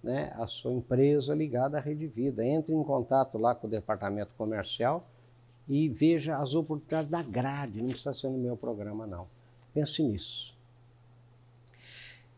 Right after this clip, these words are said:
Como sempre, nós temos um texto, não é, gente? E esse texto é pra você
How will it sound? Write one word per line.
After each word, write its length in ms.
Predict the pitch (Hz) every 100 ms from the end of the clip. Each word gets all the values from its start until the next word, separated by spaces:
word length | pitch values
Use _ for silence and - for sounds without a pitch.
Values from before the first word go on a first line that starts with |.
| -
Como 240 | - 254 240
sempre, 320 | - 247 247
nós 240 | 240 233
temos 360 | - 233 240 190
um 180 | 240 233 - - -
texto, 520 | 160 147 - - 127
não 80 | 156
é, 100 | 135
gente? 420 | 117 98 - - - - - - -
E 140 | 190
esse 260 | 247 - 190
texto 400 | - 247 247 233
é 20 |
pra 180 | 226 220
você 460 | 202 208 - 233